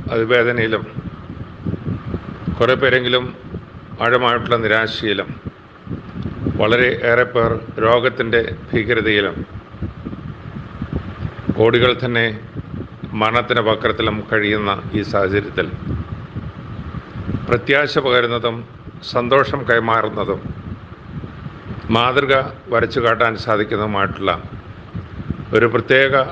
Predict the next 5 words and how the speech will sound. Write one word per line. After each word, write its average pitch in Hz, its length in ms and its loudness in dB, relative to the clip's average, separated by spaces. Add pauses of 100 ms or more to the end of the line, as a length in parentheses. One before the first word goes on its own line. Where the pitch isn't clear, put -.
(140)
സന്ദേശം 120 460 -2 (100)
കൈമാറുന്നതിൽ 107 600 0 (920)
എനിക്ക് 107 240 4 (180)
അനൽപമായ 113 520 2 (140)
സന്തോഷമുണ്ട്. 92 640 -2